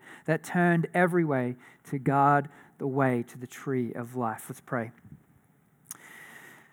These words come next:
God, I come before you this morning and your people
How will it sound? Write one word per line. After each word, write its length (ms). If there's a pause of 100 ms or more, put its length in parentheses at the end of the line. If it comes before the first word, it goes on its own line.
(1080)
God, 140
I 120
come 260
before 340
you 160
this 240
morning 340
and 80
your 100
people 600